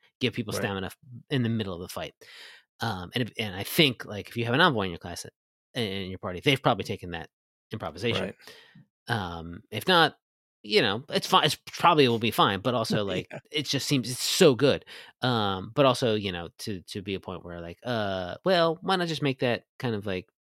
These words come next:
Speaker 1: part of the class and not have to worry about spending a sort of class
Speaker 2: Oh,
Speaker 1: resource on it, right?
Speaker 2: interesting.
Speaker 1: And then
Speaker 2: Y-
Speaker 1: everyone does it. It's just sort of a base thing.
Speaker 2: Yeah.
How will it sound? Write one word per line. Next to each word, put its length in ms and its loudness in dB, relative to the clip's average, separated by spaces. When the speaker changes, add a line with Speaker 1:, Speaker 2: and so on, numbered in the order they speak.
Speaker 1:
part 160 -4
of 100 -8
the 80 -12
class 600 -8
and 120 -10
not 160 -8
have 120 -14
to 100 -12
worry 160 -10
about 240 -14
spending 360 -4
a 40 -2
sort 140 0
of 60 -2
class 300 0
Speaker 2:
Oh, 20 -6
Speaker 1:
resource 380 -6
on 140 -8
it, 120 -12
right? 220 -2
Speaker 2:
interesting. 320 0
Speaker 1:
And 120 -2
then 120 -2
Speaker 2:
Y- 80 6
Speaker 1:
everyone 280 4
does 220 2
it. 140 -2
It's 120 -6
just 100 -10
sort 100 -6
of 80 -10
a 40 -8
base 260 -2
thing. 360 0
Speaker 2:
Yeah. 180 -8